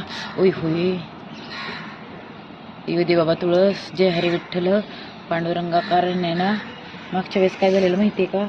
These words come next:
गावी गेलो त्यावेळेस आपली तुळस सुकून गेलेली. तुळशीला कसं नाजूक असतील, या लगेच सुकती, तिला पान नसतं तर. अरे बापरे, हे जरा.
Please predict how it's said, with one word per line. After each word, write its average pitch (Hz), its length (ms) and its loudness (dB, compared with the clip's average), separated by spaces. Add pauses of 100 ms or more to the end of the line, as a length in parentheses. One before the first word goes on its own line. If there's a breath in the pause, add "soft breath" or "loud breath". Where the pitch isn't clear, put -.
(200)
गावी 214 220 4
गेलो 214 220 4
त्यावेळेस 196 400 2
आपली 185 200 2
तुळस - 640 0
सुकून 175 300 0
गेलेली. 156 260 2 (840)
तुळशीला 220 340 4
कसं 208 280 0
नाजूक 202 300 4
असतील, 196 360 0
या 165 200 2
लगेच 175 320 0
सुकती, 196 300 0
तिला 165 260 4
पान 170 200 2
नसतं 165 320 -6
तर. 156 140 -6 (2000)
अरे 82 120 -6
बापरे, 131 440 0
हे 165 300 2
जरा. 160 220 4